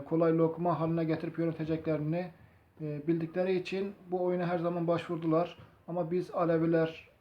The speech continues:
olarak, e, İslam'ız, Kur'an'a ve Ehl-i Beyt'e tabiiz, Peygamber'e tabiiz. E, Sünni kardeşlerimize de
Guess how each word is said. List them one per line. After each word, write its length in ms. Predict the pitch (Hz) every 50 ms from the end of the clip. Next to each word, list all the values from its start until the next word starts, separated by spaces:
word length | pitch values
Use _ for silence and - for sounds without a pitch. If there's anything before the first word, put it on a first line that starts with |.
| _ _
olarak, 560 | 160 156 156 151 143 143 156 160 160 - - - - - _ _ _ _ _ _ -
e, 360 | 151 147 143 143 143 143 - 170
İslam'ız, 800 | 160 - - - 170 170 160 156 160 160 165 - - - - _ _ _ _ _ _ _ _ _ _ _ _ _
Kur'an'a 460 | - 160 160 160 160 160 165 165 160
ve 60 | 156
Ehl-i 260 | 160 156 151 156 165 151
Beyt'e 280 | 165 160 160 170 160
tabiiz, 840 | 160 - 156 147 143 143 143 135 - 151 160 165 160 165 - - - - -
Peygamber'e 500 | 156 160 156 151 151 151 160 160 160 156
tabiiz. 600 | - 156 151 139 143 147 156 170 165 170 - - - _ _ _ _ _ - - _ _ -
E, 100 | 160 156
Sünni 280 | 151 - - 180 190 180
kardeşlerimize 720 | 160 175 175 170 165 165 - 175 170 170 165 170 170 165 160
de 180 | 170 170 175